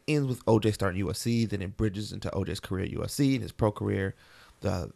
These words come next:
then it, it, that ends with the murder. So the third part's, like, the murder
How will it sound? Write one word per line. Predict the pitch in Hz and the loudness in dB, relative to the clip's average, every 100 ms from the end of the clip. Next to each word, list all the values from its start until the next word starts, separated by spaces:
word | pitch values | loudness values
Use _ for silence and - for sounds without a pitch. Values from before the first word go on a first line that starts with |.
| - | -6
then | 123 92 | -4 -4
it, | - _ | -8 _
it, | 104 - 107 | -4 -4 2
that | 110 117 131 | 2 4 2
ends | 117 | -2
with | 104 98 | -2 -6
the | 101 | -6
murder. | 101 113 117 113 110 113 _ _ _ | 0 4 4 4 2 -2 _ _ _
So | - 107 | -6 -6
the | |
third | - 120 113 | 2 2 4
part's, | - 95 - | 2 0 -4
like, | 95 101 | -6 -4
the | 101 | -2
murder | 101 110 107 104 104 104 101 | 2 4 4 2 0 0 -2